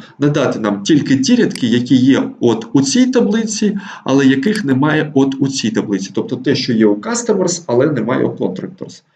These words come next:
Ну, тут нам легко здогадатися, яка буде відповідь. Дивіться, у нас є Джеймс Бейгінс у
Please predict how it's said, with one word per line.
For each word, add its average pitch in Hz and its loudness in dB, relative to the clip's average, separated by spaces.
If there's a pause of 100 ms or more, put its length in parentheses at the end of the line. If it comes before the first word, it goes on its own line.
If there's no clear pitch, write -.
(440)
Ну, 254 -4
тут 214 0
нам 165 4
легко 160 4
здогадатися, 131 0
яка 123 -2
буде 117 -4
відповідь. - -6 (480)
Дивіться, 143 4
у 139 2
нас 160 -2 (240)
є 135 0 (160)
Джеймс 120 2
Бейгінс 110 -2
у 135 4